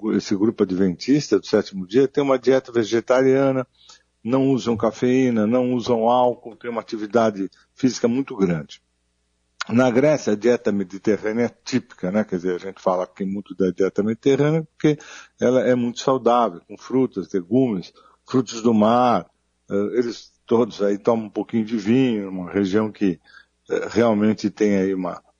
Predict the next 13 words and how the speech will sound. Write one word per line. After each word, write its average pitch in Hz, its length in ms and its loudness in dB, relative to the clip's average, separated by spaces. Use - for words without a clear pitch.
possibilidade 101 800 0
de 92 80 -6
utilizar 92 440 -2
um 98 60 -2
pouco 95 260 -12
do 139 140 4
álcool. 117 460 0
No 208 160 0
Japão, 147 580 2
eh, 107 340 0
principalmente 110 380 -4
em 110 40 0
Okinawa, 107 640 0